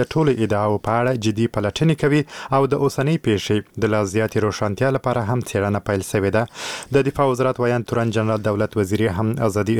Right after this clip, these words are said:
راډیو ته ویلي چې پوځي قومندانانو ته دنده سپارل شوې چې د کندوز په چهار درې ولسوالۍ کې د ملکیانو د مرګ ژوبلې راپورونه څ-، وڅېړي. د کندوز د ولایتي شورا غړی خوش محمد نصرت د جمعې په ورځ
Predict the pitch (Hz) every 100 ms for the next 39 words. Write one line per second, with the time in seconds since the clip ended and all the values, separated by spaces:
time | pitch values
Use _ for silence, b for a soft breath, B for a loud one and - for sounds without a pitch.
0 | 104 101 107 107 101 127 147 160 156 -
1 | - 139 131 - 143 131 127 131 131 135
2 | 113 123 120 113 120 117 107 - 117 -
3 | - 107 - 104 107 104 110 107 104 101
4 | 98 101 143 151 143 135 135 135 - 127
5 | B B B 131 131 120 151 147 123 113
6 | 107 101 151 143 143 120 110 - 120 147
7 | 135 127 _ - - 113 107 107 - -
8 | 104 98 104 101 B B B B 143 143
9 | - 143 147 143 135 123 131 135 127 123
10 | 107 127 123 123 - 117 - 117 104 110
11 | 110 107 104 131 139 131 120 123 - 123
12 | 117